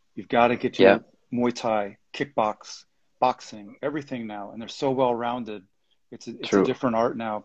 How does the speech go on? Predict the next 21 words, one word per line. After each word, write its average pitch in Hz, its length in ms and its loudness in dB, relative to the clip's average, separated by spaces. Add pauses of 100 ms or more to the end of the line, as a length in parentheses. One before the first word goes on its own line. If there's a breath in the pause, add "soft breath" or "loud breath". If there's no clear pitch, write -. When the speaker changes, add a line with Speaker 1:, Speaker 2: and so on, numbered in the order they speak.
(160)
Speaker 1:
It's 110 160 -12
amazing. 123 380 0
And 117 100 -2
I 120 80 2
was 127 200 -2 (300)
gonna 131 160 0
say 151 300 0
that, 117 240 -4 (720)
uh, 113 160 -4
Bruce 135 340 -4
Lee, 147 440 -2 (680)
uh, 113 440 -4 (1000)
you 117 80 -10
know, 107 360 -12 (1080)
rest 131 340 -2
his 113 120 -4
soul 123 400 2
in 104 120 -6
peace, 127 440 0
but 110 160 -6
he 143 400 0